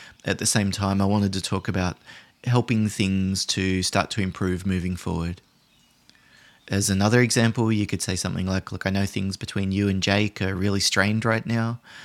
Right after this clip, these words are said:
or there's a lot of tension right now, or things are difficult in your working relationship. It seems like it's causing you both a lot of stress. And what, from my perspective, I've observed is that something needs to shift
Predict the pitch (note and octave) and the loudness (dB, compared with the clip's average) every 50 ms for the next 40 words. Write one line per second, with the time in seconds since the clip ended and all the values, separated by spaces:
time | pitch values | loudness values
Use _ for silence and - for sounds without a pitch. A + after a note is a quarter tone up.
0 | - - - _ _ - - G#2 G2+ F#2+ G2+ G2 - - - - - _ _ _ | -20 -20 -20 _ _ -2 0 2 2 2 2 0 0 -2 -4 -6 -8 _ _ _
1 | _ _ - - F#2+ - - E2 G2+ G2+ F#2+ F#2 - - A#2 G#2 A2 A#2 - A#2 | _ _ -8 -6 -6 -4 -4 -2 -2 -2 -2 -2 -2 0 0 0 0 -2 0 0
2 | A2 G#2+ G#2+ G#2+ G#2+ - - A2 G#2+ G#2 G#2+ G#2+ G#2 G#2+ G#2+ - - - - - | 0 2 2 0 0 0 0 0 2 2 2 0 0 -2 -6 -10 -14 -20 -20 -20
3 | - _ - - G2+ G2 G2 - - G2+ G2 G2 G2 F2+ - F#2 F#2 F#2 F#2 F#2 | -18 _ -4 -2 0 0 0 0 0 0 2 2 0 0 0 0 2 2 2 2
4 | F#2 F#2 E2+ D#2+ - - - - - G2 - A2+ - - A2+ A#2 - - G2 F#2+ | 0 0 -2 -4 -6 -8 -6 -4 -4 -2 -2 -2 -2 0 -2 0 0 0 0 2
5 | F#2+ G2 F#2+ F2+ F#2+ F#2+ - - G#2+ G2+ G#2 G2+ G#2 G2+ G2 - - G#2+ G#2+ - | 2 2 2 2 0 -2 -2 -4 -4 -2 -2 0 0 0 -2 -2 -2 -4 -4 -4
6 | - A2 G#2+ G#2+ E3+ - _ - - - - - - - - - - - - G#2+ | -4 -4 -4 -4 -8 -12 _ -20 -20 -20 -20 -20 -20 -20 -20 -20 -14 -4 -2 -2
7 | F#2+ - - - A#2 A2+ A#2+ B2 A2+ - G2+ F#2 F#2 - - G#2+ - - - A2 | 0 2 2 4 4 4 4 4 2 2 2 2 0 0 -2 -8 -6 -4 -2 -2
8 | G#2 G2 G2+ G2+ G2 G2+ F2+ F#2+ F#2 F#2+ - - G2+ G2 G2 F#2+ F2 - - - | 0 0 0 0 0 0 0 0 0 0 -2 -2 -2 -2 -2 -2 -2 -2 -2 0
9 | F#2+ F#2+ F#2 F#2+ - - - - _ _ - - - - _ _ _ - - G2+ | 0 -2 -2 -2 -4 -6 -6 -6 _ _ -20 -20 -20 -20 _ _ _ -2 0 0
10 | F#2+ F#2+ F#2+ F2+ F#2+ G2 - - _ _ _ _ _ _ _ _ - - - - | 2 2 0 0 0 0 0 -2 _ _ _ _ _ _ _ _ -20 -12 -6 -2
11 | G#2 F#2+ G2 G#2+ C3+ C3+ - A2+ - - G2 F2+ - - F#2 F#2+ F#2+ F#2 F2 F#2 | 0 4 6 6 6 6 4 0 0 0 -2 -2 -2 -2 -2 0 0 -2 -2 -4
12 | F2+ F2+ - A#2+ A2 G#2+ G2+ G2 F#2 - - E2+ - - - - - - G2 F#2+ | -4 -2 0 2 2 2 2 0 -2 -4 -4 -6 -6 -6 -6 -6 -4 -4 -4 -4
13 | F#2 - F#2+ F#2 F2+ F#2+ F2+ - - - G2+ - - F#2 F2+ F#2 - - - | -2 -2 -2 0 0 -2 -2 -2 -4 -4 -2 -2 -2 -2 -4 -4 -6 -12 -20